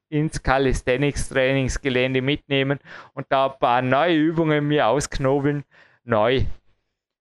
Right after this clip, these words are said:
Ja, für euch neu, für mich adaptiert die Übungen und dann werden wir da auf jeden Fall beim dritten Summer Special, das sich vielleicht noch ausgeht,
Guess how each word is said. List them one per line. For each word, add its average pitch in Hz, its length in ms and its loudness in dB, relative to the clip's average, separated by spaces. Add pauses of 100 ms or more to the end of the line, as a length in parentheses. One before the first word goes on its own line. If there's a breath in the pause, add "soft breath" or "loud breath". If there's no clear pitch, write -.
(160)
Ja, 147 320 0 (320)
für - 280 -6
euch 165 320 0
neu, 160 360 0
für - 300 -4
mich - 500 -2 (440 soft breath)
adaptiert 160 760 -2
die 175 60 0
Übungen 214 460 0 (220)
und 165 360 0
dann 147 180 0
werden 151 240 2
wir 147 80 2
da 135 160 2
auf 120 100 -2
jeden 139 280 -2
Fall 131 320 2
beim 123 460 0 (300)
dritten 185 360 -2
Summer 151 360 0
Special, 151 540 -2
das 139 300 -2
sich 147 180 -4
vielleicht 131 460 0
noch 127 320 -2
ausgeht, 143 640 0